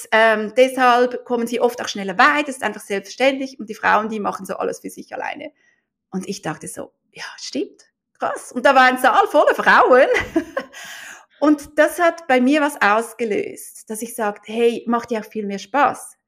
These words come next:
wenn man nicht alles alleine macht, wenn man sich austauschen kann. Und da hat das, ja, das war so der Start, dass ich dann auch an solche lokale Netzwerktreffen ging. Und da ist halt manchmal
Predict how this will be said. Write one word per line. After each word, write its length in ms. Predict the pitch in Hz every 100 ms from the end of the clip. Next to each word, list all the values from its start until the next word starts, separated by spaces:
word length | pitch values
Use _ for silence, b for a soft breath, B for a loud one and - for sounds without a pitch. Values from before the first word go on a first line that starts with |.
| _
wenn 140 | 208
man 160 | 208 208
nicht 240 | 214 - -
alles 340 | 226 254 240
alleine 320 | 190 214 269
macht, 200 | 262 -
wenn 100 | 214
man 100 | 202
sich 200 | 190 196
austauschen 600 | 190 220 247 240 247 254
kann. 260 | 262 233 233 B B B -
Und 140 | 214 -
da 140 | 220 247
hat 220 | 247 247
das, 280 | 247 - - _
ja, 320 | 208 190 185
das 260 | 185 208 226
war 160 | 220
so 140 | 233 254
der 340 | 240 208 214
Start, 640 | - - - 202 240 302 -
dass 140 | -
ich 160 | 254 -
dann 200 | 214 214
auch 280 | 196 214 220
an 120 | 226
solche 380 | 214 202 208 196
lokale 580 | 180 180 - 180 240 269
Netzwerktreffen 800 | 277 269 233 - - 277 285 269
ging. 220 | 262 320 523 b b b b b _ _ _ -
Und 140 | 262
da 120 | 262
ist 100 | 285
halt 160 | 330 302
manchmal 400 | 277 285 285